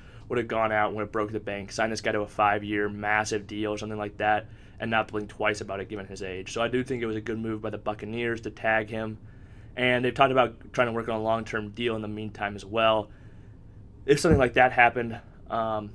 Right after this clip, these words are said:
yeah, I really like Chris Godwin going forward. I think he's a back-end wide receiver one, similar to Allen Robinson, just because Mike Evans is also there and is gonna be a red zone beast, but I do expect Chris Godwin to get a ton of targets in the slot moving forward,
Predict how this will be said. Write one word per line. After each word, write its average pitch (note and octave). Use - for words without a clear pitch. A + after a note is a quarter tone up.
yeah, A2+
I A2
really C3
like A#2+
Chris A#2
Godwin A2+
going A2
forward. A2+
I A2
think A2
he's G#2+
a G#2+
back-end G#2+
wide G#2+
receiver G#2+
one, G#2+
similar A2
to A2
Allen G#2
Robinson, A2
just A#2+
because A2+
Mike G#2+
Evans A#2
is G#2
also C#3
there C#3+
and A2+
is G#2
gonna A2
be G#2+
a G#2
red A2
zone G#2+
beast, B2
but A#2
I A2+
do A#2+
expect A2
Chris G#2+
Godwin G#2+
to G#2
get G2+
a F#2+
ton -
of A2
targets G#2+
in G#2
the F#2+
slot G#2
moving G2
forward, G2+